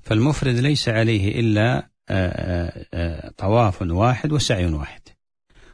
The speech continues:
والقارن كذلك، إلا أن العلماء اختلفوا في القارن هل يلزمه سعيين أم لا،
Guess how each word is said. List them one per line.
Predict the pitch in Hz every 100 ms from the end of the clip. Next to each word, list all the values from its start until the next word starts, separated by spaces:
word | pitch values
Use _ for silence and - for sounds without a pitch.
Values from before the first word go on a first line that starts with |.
| - 110
والقارن | 110 - 151 165 156
كذلك، | 113 110 101 82 80 - -
إلا | 165 156 151
أن | 135
العلماء | 120 143 127 107 110
اختلفوا | - - 165 113 87 104
في | -
القارن | 101 - 101 92 85
هل | - 143 123 - - - - - - - - 110
يلزمه | 107 107 127 110 92
سعيين | 87 117 104 117 113
أم | - 95
لا، | 92 92